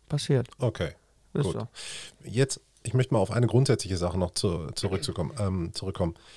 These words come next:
Speaker 2: Du hast, du bist jung.
Speaker 1: Ja.
Speaker 2: Du bist Anfang zwanzig, ähm, und du interessierst dich oder beschäftigst dich jetzt seit, was weiß ich was, vier, fünf Jahren. Seit
Speaker 1: Mhm.
Speaker 2: wann machst du das? So in dem Dreh, ne?
Speaker 1: Ja, ein bisschen länger,
Speaker 2: Ein bisschen
Speaker 1: ja.
Speaker 2: länger, ja.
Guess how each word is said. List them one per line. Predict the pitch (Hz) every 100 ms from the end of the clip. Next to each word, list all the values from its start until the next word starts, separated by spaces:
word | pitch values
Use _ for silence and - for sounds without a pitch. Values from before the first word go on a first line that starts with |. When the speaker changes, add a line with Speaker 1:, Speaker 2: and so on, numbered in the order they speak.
| - - - - _ -
Speaker 2:
Du | 120
hast, | 120 160 - - - _ -
du | 117
bist | 131 -
jung. | 107 82 - _ _ - -
Speaker 1:
Ja. | 135 -
Speaker 2:
Du | 120
bist | -
Anfang | 95 92 -
zwanzig, | 95 107 127 117 - - _ - - - -
ähm, | 107 107 104 104 101 98 98 98 - _ _ - -
und | 120 113
du | 117
interessierst | 101 - - 113 -
dich | 95
oder | 85
beschäftigst | 80 - 98 - 101 -
dich | -
jetzt | -
seit, | 90 85 -
was | 82
weiß | 82 -
ich | -
was, | 71
vier, | - 98
fünf | - 85 -
Jahren. | 85 95 87
Seit | 92
Speaker 1:
Mhm. | 80
Speaker 2:
wann | 92
machst | 92 87
du | 92
das? | 92 - _
So | -
in | 95
dem |
Dreh, | 85 82 -
ne? | - 98 -
Speaker 1:
Ja, | 117 117 131 143 -
ein | 147
bisschen | 151 143 127
länger, | 135 135
Speaker 2:
Ein | 107
bisschen | 120 131
Speaker 1:
ja. |
Speaker 2:
länger, | 139 82 71 69
ja. | -